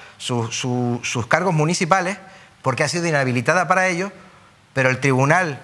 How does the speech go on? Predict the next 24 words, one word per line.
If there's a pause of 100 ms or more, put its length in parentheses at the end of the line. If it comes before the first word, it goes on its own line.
no (280)
cuenta
nada
del
resto
de
sus
cargos
públicos (340)
y
en
el
Parlamento
sí. (760)
Con
lo
que, (240)
si
dejó
ese
cargo (1040)
en
el
ayuntamiento,